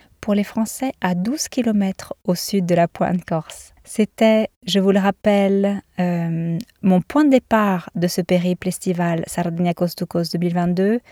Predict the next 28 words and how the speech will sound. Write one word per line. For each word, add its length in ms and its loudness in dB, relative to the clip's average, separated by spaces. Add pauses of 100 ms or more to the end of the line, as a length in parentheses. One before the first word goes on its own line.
(400)
puisque 300 -4
j'ai 120 0
débarqué 520 2
à 100 4
Olbia 460 2 (180)
pour 160 0
ensuite 340 -2
faire 280 0
un 40 0
tour 440 -4
en 100 -2
Sardaigne 640 0 (180)
pendant 320 2 (100)
un 100 0
peu 100 -4
plus 160 -6
de 40 -4
deux 100 0
semaines, 500 0 (220)
d'où 220 4
le 120 4
nom 180 2
d'ailleurs, 420 0
hein, 200 -4
Sardegna 500 0
Coast 280 -2
to 80 -2
Coast. 540 -2